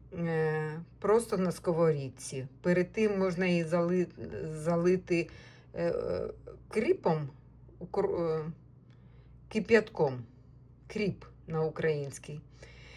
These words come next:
І, а потім чуть-чуть, е, я знаю, тут я була в госпіталі з бабусею, котрій я допомагала, так їм дають майже сиру брокколі, давали. І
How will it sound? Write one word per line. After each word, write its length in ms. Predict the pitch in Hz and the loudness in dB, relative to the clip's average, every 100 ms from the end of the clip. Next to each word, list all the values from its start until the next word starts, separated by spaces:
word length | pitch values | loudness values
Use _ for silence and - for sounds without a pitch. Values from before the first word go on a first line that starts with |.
| - - - - - - | -20 -20 -20 -20 -10 -2
І, 640 | 285 370 392 403 415 403 - - - - - - - - - - - | 8 10 12 10 10 6 -2 -20 -20 -20 -20 -20 -20 -20 -20 -12 -8
а 60 | |
потім 460 | - 359 370 330 302 | 0 2 2 0 -6
чуть-чуть, 760 | - 440 427 440 - 311 - | 6 8 8 4 -4 -4 -2
е, 260 | 233 226 214 196 185 | 2 4 4 2 2
я 160 | 226 254 | 8 8
знаю, 400 | 262 302 285 247 | 8 2 2 0
тут 300 | 262 254 - | -2 -4 0
я 340 | 240 226 220 | 0 6 6
була 380 | 208 220 214 214 | 6 6 8 8
в 220 | 190 190 | 6 2
госпіталі 800 | 185 277 - 190 190 180 180 175 | 2 2 0 0 2 4 6 4
з 120 | 165 160 | 2 0
бабусею, 760 | 180 170 180 175 185 175 165 | 0 0 -2 -2 0 0 -2
котрій 340 | - 175 175 170 | 0 0 2 2
я 100 | 165 | 2
допомагала, 760 | 170 175 175 175 160 160 165 | 0 0 2 2 2 2 0
так 240 | 160 185 214 | 2 2 4
їм 200 | 240 226 | 2 6
дають 340 | 226 220 220 | 6 4 0
майже 480 | 196 202 214 214 208 | 2 4 4 4 2
сиру 540 | 202 214 208 190 151 - - - - | 2 2 4 2 0 -8 -20 -20 -12
брокколі, 680 | 151 180 185 160 - 160 147 | 2 4 6 4 2 0 0
давали. 580 | 143 180 175 139 135 151 - - - - - - | 4 6 6 4 0 -8 -14 -20 -20 -20 -20 -20
І 120 | - | -8